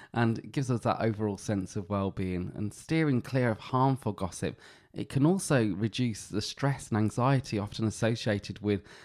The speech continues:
being the subject of such conversations and experiencing that negativity.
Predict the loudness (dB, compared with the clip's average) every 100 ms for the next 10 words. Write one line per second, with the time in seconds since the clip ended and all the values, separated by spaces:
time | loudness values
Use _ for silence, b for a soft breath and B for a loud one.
0 | B B 2 4 2 0 0 -2 -2 -4
1 | -4 -6 -4 0 2 2 0 0 0 0
2 | 0 -2 -2 -8 -10 -2 2 4 4 0
3 | -2 -2 -2 -2 -4 -4 -2 0 0 -2
4 | -4